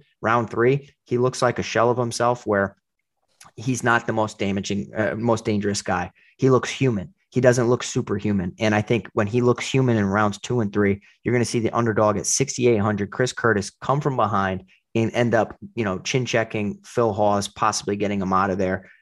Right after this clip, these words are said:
Uh, so yeah, I'm leaning in Chris Curtis, and I was very, very surprised at, at the crazy line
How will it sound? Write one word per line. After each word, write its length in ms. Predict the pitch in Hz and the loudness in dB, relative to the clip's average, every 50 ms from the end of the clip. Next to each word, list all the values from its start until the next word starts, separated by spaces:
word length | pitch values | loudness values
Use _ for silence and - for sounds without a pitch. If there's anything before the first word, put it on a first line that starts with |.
| _ - - | _ -6 -4
Uh, 420 | 92 92 92 92 87 87 87 85 - | -2 0 0 0 0 -2 -4 -6 -8
so 160 | - - 117 | -4 -2 0
yeah, 280 | 107 104 101 95 85 - - | 0 2 0 0 -2 0 0
I'm 200 | 107 139 185 208 | 0 0 2 0
leaning 260 | 240 254 240 202 147 | 0 0 0 0 0
in 120 | 117 107 101 | -2 -2 -2
Chris 240 | - - 147 143 | 0 0 0 0
Curtis, 420 | - - 123 127 117 104 101 - - - | 0 0 2 2 2 2 -2 -6 -8 -6
and 320 | - 107 104 98 101 98 - | -4 -2 -2 -2 -2 -2 -2
I 80 | 95 117 | 0 0
was 140 | 113 101 95 | 0 0 0
very, 200 | 110 131 143 143 | 2 4 4 4
very 200 | 131 131 120 110 | 4 4 2 2
surprised 460 | - - - 107 107 110 107 - - | 0 -4 -2 0 2 2 2 0 -2
at, 120 | 95 98 - _ _ _ _ _ _ - | -6 -6 -8 _ _ _ _ _ _ -2
at 160 | - 104 - | -2 -2 0
the 100 | 101 90 | 0 -2
crazy 640 | - - - - - 104 113 120 135 143 135 123 113 | -2 -4 -10 -6 0 2 4 4 4 2 2 0 -2
line 540 | 113 110 107 110 117 117 110 98 92 92 - | -2 0 2 2 4 4 4 2 0 -2 -6